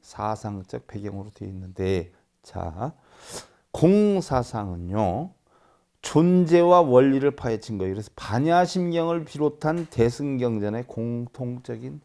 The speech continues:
핵심 사상이에요. 모든 대승경전에는 공이라고 하는 게 근본 바탕이 돼요. 그러니까 여러분들이 알고 있는 금강경도 사실은 반야사상이거든요. 반야 육백 품 가운데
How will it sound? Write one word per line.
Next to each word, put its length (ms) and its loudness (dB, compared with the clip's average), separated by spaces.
핵심 320 -2
사상이에요. 380 -14
모든 640 8
대승경전에는 1080 -4
공이라고 600 0
하는 260 -6
게 260 -2
근본 460 -4
바탕이 500 -12
돼요. 240 -14
그러니까 280 4
여러분들이 420 4
알고 220 0
있는 240 -6
금강경도 760 -2
사실은 320 -10
반야사상이거든요. 1200 -10
반야 400 0
육백 500 -4
품 180 -6
가운데 540 -2